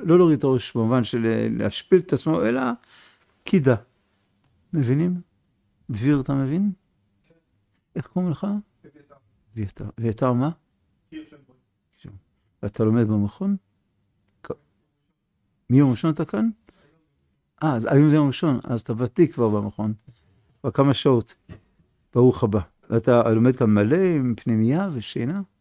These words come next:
Speaker 1: איזה יופי, ברוך הבא. אז בכל אופן,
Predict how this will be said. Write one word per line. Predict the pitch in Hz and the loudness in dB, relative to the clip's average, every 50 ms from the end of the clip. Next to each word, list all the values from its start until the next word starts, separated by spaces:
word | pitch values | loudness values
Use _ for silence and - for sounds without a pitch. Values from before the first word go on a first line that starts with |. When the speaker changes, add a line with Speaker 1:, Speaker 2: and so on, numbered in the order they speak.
| _ _ _ _ _ _ _ _ _ _ | _ _ _ _ _ _ _ _ _ _
Speaker 1:
איזה | - - - - - 151 | -20 -20 -18 -16 -14 -16
יופי, | 147 - - - 127 127 - - | -16 -16 -18 -20 -20 -20 -18 -14
ברוך | 135 135 127 - 131 | -14 -14 -14 -12 -12
הבא. | 131 123 127 127 _ _ _ _ _ _ _ _ _ _ _ _ _ _ _ _ _ _ _ _ _ _ _ _ _ _ _ _ _ _ _ _ _ _ _ - | -12 -12 -14 -14 _ _ _ _ _ _ _ _ _ _ _ _ _ _ _ _ _ _ _ _ _ _ _ _ _ _ _ _ _ _ _ _ _ _ _ -2
אז | 139 120 | 0 4
בכל | 120 127 - - 185 196 | 4 4 4 6 4 6
אופן, | 202 170 - - 147 135 131 135 151 | 4 2 2 4 6 6 6 6 4